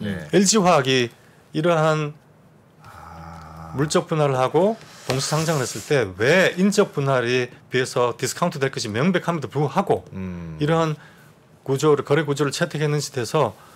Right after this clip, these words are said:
Speaker 2: 아무것도 모르잖아요.
Speaker 1: 네.
Speaker 2: 그 자료는 엘지 화학이 다 갖고 있는데.
Speaker 1: 네.
Speaker 2: 엘지 화학은 결국은 주주 가치가 또는 회사 가치가 훼손된다는 것을 알고 있었고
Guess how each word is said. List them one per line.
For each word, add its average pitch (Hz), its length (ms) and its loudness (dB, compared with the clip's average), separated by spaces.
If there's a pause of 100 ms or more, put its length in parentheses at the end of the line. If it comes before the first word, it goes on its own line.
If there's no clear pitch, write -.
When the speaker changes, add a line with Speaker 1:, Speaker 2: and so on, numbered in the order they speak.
(1080)
Speaker 2:
아무것도 262 400 0
모르잖아요. 110 640 -2
Speaker 1:
네. 90 100 -8
Speaker 2:
그 180 80 0
자료는 175 360 0
엘지 160 140 -6
화학이 143 100 -8
다 - 140 -6
갖고 160 240 -2
있는데. 98 340 -10
Speaker 1:
네. 98 360 -6 (360)
Speaker 2:
엘지 185 240 2
화학은 156 400 2
결국은 147 680 4 (420)
주주 170 360 -2
가치가 131 680 2 (360)
또는 120 380 0
회사 180 200 4
가치가 127 380 0
훼손된다는 147 840 4
것을 151 280 0 (280)
알고 220 540 6
있었고 110 540 2